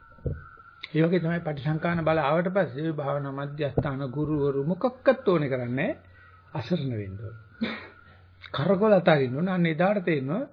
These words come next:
මට කොච්චරක් මේ දැන් ඉතින් කවුරුත් නැනේ මම මේක ගොඩ ගන්න ඕනෑ කියන තමන් ගැන විශ්වාසය එනවාද කියලා. අසරණ වෙනකොටම බයගොල්ල මැරිලා ඉවරයි. පුපුරලා නැහින්නේ, හාර්ට් ඇටැක් වෙලා නැහින්නේ. ඉතින් කරන්න දෙයක් නැහැ.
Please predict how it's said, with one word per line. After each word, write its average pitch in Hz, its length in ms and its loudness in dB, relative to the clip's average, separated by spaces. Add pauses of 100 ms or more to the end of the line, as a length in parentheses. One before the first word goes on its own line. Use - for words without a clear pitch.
(360)
මට 156 220 0
කොච්චරක් 185 580 -2
මේ 185 260 -4
දැන් 180 220 -2
ඉතින් 180 180 -2
කවුරුත් 160 280 -2
නැනේ 190 200 -2
මම 165 180 0
මේක 165 220 -2
ගොඩ 165 160 2
ගන්න 165 260 2
ඕනෑ 165 360 4
කියන 214 280 0
තමන් 165 320 0
ගැන 175 160 4
විශ්වාසය 165 420 0
එනවාද 131 340 -2
කියලා. 92 320 -14 (360)
අසරණ 208 400 0
වෙනකොටම 208 580 0
බයගොල්ල 220 440 2
මැරිලා 233 340 2
ඉවරයි. 254 300 0 (1200)
පුපුරලා 180 480 4
නැහින්නේ, 202 500 4
හාර්ට් 131 300 -8
ඇටැක් 185 260 -2
වෙලා 196 200 0
නැහින්නේ. 185 360 0
ඉතින් 185 140 -2
කරන්න 240 280 -4
දෙයක් 294 220 -2
නැහැ. 302 260 -4